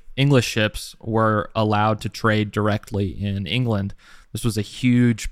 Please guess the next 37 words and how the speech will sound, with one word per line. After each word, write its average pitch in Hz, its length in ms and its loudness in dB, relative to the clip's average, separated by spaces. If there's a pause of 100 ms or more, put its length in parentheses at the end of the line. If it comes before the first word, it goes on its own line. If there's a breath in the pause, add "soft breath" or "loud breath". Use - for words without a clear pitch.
point 107 480 -4 (800 soft breath)
of, 98 640 0 (880)
of 127 140 2
resentment 110 680 0 (240)
from 104 460 0
other 113 440 2 (240)
naval 113 220 2
powers 107 460 0
around 107 320 0
the 104 80 -2
world. 104 420 -2 (640 loud breath)
Um, 104 640 2 (380)
and 113 140 0
finally, 147 440 4
when 117 280 2
Charles 135 280 2
died 117 360 4
in 110 80 0
sixteen 117 400 0
eighty-five, 110 640 0
he 113 100 -4
was 113 140 0
succeeded 139 460 -2
by 113 140 2
his, 110 100 -2
by 110 360 -6
his 110 100 -2
brother, 131 380 6
James 120 340 -2
the 113 80 -2
Second, 123 420 0
who 117 80 0
was 104 120 0
the 107 60 -2
King 123 240 0
of 104 80 -4
Scotland. - 500 -2